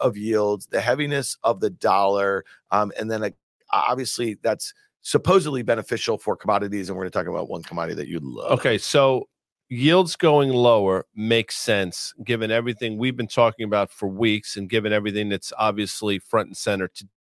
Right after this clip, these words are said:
Speaker 2: The economy is slowing down. It's clear, again, when you look at the data. So yields, ten-year yields should go lower. I've said this a hundred times, and you've, you've harped on it as well. Yields going lower, or they're going lower for the wrong reasons. And if you think it's somehow bullish for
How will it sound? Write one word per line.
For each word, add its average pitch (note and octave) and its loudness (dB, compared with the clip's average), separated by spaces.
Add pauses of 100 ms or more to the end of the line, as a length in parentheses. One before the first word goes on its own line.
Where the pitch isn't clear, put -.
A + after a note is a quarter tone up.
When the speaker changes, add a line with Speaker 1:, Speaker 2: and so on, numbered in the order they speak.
Speaker 2:
The C3+ 6
economy C#3 0
is - -6
slowing G#2+ -2
down. G2 0
It's - -8
clear, B2+ 2
again, G#2 0
when G2 -4
you G2 -2
look F#2+ -2
at F2 -16
the F#2 -12
data. F2+ 0
So - -8
yields, B2+ 2
ten-year C#3+ 0
yields B2 0
should G#2+ -6
go G#2+ 0
lower. A2 2 (440)
I've A2+ -2
said D3+ 2
this C#3 -2
a C3 -4
hundred C#3 -2
times, A#2+ 0
and G#2+ -6
you've, A2 -6 (120)
you've B2 -4
harped A2+ 2
on G#2 2
it G2+ -4
as G2 -6
well. A#2 4 (520)
Yields E3 2
going D3 2
lower, B2+ 4
or A#2 -4
they're A2 0
going B2+ 0
lower A#2+ 2
for - -10
the G2+ -4
wrong G#2 0
reasons. F#2+ -4
And G2+ -4
if G2+ -8
you A#2 -4
think D3+ -4
it's - -10
somehow A#2 -2
bullish A#2 0 (340)
for A#2+ -2